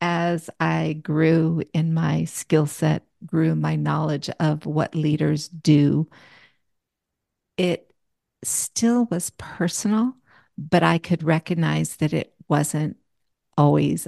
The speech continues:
about me and that I had to remove myself sometimes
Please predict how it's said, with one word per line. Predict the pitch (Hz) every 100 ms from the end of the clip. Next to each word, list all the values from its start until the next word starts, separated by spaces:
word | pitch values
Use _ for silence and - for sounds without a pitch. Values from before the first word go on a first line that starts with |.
| -
about | 160 151 151 - 180
me | 156 147 - 208 - - - _ -
and | 165
that | 160
I | 156
had | - 151 147
to | -
remove | 160 151 151 160 180 226 208 160
myself | 131 143 - - 170
sometimes | - 143 151 - 143 139 - -